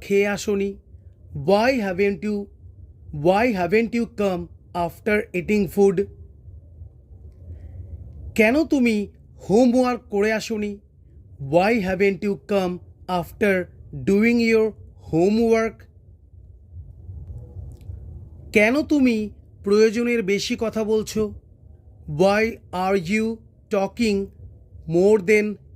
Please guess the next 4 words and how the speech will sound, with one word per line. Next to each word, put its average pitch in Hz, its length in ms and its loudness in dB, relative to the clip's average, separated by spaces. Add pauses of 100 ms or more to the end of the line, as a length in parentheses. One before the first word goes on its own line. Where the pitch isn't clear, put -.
(160)
enough? 196 300 0 (2000)
কেন 226 180 4 (180)
তুমি 240 240 0 (720)
প্রয়োজনের 240 560 2